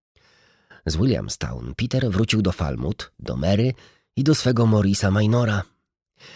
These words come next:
W baku zostały jeszcze trzy galony benzyny. Zużył je nieopatrznie, tak jak i następne pięć kupione na stacji benzynowej,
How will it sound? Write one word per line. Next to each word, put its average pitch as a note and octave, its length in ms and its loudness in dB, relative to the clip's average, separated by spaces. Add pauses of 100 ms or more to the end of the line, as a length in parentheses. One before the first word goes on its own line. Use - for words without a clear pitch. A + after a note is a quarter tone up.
(360)
W F#2 80 2
baku D#3 280 6
zostały D#3 420 6
jeszcze D3+ 260 4
trzy - 180 2
galony C#3 300 8
benzyny. B2 500 4 (460)
Zużył F#2 400 2
je F#2+ 120 4
nieopatrznie, G2 640 2
tak - 280 -4
jak A2 220 0
i A2 100 0
następne G#2+ 640 0
pięć G2 400 0
kupione D#2 400 -6
na F2 120 0
stacji F#2 300 -2
benzynowej, A2+ 720 2